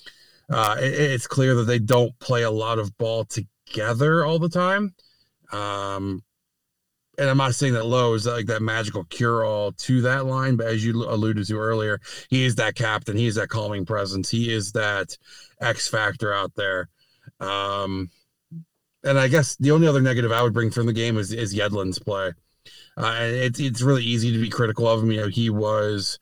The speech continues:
like, some, someone that was supposed to come in and help ease our defensive woes, help be a leader, help, you know, do, do everything that we lacked on the defensive line. And he just kind of fell to the shadows this past week.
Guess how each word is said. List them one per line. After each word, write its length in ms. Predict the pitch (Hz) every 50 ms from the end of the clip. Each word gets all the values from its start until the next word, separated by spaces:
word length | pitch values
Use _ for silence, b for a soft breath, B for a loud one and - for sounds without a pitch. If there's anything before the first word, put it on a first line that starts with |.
| B B B B B B B -
like, 180 | - 104 101 - - _ _ _ _ -
some, 200 | - - 135 113
someone 400 | - 135 123 - - 151 135 135
that 40 | 127
was 100 | 113 -
supposed 180 | - 123 113 -
to 40 |
come 160 | - 127 117 117
in 120 | 113 110
and 100 | 104 92
help 360 | 87 104 113 107 107 - - _ B B B B B B B B B B B B
ease 360 | - 170 156 147 143 139 127 127
our 140 | 127 123
defensive 500 | 110 120 120 117 135 123 117 104 117 101
woes, 520 | 101 104 107 113 113 113 113 110 104 101 -
help 260 | - 123 123 113 - - -
be 120 | - 123 113
a 80 | 104
leader, 400 | 104 110 113 113 110 107 107 101
help, 280 | 92 107 110 113 104 - - _ _ _ _ _
you 180 | - 127 113
know, 360 | 104 104 101 98 95 95 95 98 - _ - 117
do, 380 | 113 104 135 135 127 127 117
do 220 | 131 123 143 147 143
everything 380 | 147 151 147 143 131 135 131
that 80 | 127 117
we 160 | 110 120 120
lacked 440 | 117 113 117 117 120 117 113 104 104
on 100 | 117 110
the 60 | 107
defensive 520 | 101 110 113 107 - 117 120 117 - 110 101
line. 400 | 104 104 104 101 101 101 98 - B B B B B B B B B
And 100 | - 98
he 120 | 123 127 113
just 320 | 120 160 165 - - - _ _ _
kind 160 | - 156 143
of 60 | 120 -
fell 220 | - 131 131 139
to 60 | 135
the 120 | 120 117 107
shadows 560 | - - 104 104 127 143 135 107 98 92 76
this 140 | 95 90 -
past 360 | - 107 95 90 85 - -
week. 240 | 95 92 90 85